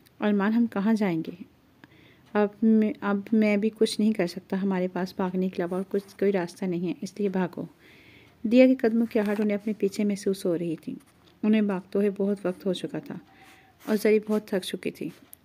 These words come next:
"बस अरमान, अब मैं और नहीं भाग सकती।" ज़रा भागते हुए रुक के,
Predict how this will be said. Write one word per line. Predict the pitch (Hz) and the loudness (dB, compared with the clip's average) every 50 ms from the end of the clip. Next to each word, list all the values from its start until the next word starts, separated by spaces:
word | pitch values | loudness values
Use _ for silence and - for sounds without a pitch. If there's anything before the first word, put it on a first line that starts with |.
| _ _ - | _ _ -8
"बस | 202 185 208 208 202 - | -4 -2 -2 -2 0 -2
अरमान, | 220 202 196 190 180 170 - | -2 -2 0 -2 -4 -4 -6
अब | - 196 196 | -6 -4 -2
मैं | 202 196 190 | -2 -2 -2
और | 190 190 | -2 -2
नहीं | 185 180 196 190 | -2 -2 -2 -2
भाग | 180 165 160 165 | -2 -4 -6 -6
सकती।" | - - 175 - - 165 175 - - - - _ _ _ - - - - - - - _ - - - | -10 -14 -16 -12 -12 -12 -12 -12 -16 -20 -20 _ _ _ -20 -20 -20 -20 -20 -20 -20 _ -6 -2 2
ज़रा | 226 220 214 | 2 2 2
भागते | 208 202 185 185 - - 208 | 2 -2 -4 -4 -4 -2 0
हुए | 214 214 | 2 2
रुक | 190 196 185 - - - | 2 0 -2 -4 -6 -4
के, | - 208 190 | -2 -2 -2